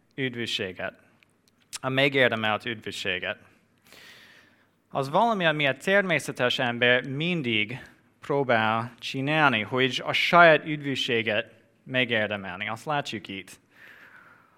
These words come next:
A börtönből, a, a börtönőr felteszi egy kérdés. Bejön gyorsan, és azt kérdezik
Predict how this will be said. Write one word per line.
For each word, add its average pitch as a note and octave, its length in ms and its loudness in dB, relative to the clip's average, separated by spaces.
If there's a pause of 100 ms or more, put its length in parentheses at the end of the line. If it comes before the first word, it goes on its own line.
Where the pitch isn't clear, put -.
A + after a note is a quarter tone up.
(220)
A C#3 100 -4
börtönből, C3+ 840 4 (360)
a, E3+ 60 2
a D#3 260 4
börtönőr C#3+ 880 0 (120)
felteszi E3 480 2
egy B2+ 180 -6
kérdés. A#2+ 840 0 (800)
Bejön D3+ 760 2
gyorsan, D3 800 -2 (520)
és - 120 -4
azt F#3 220 2
kérdezik C#3 800 -2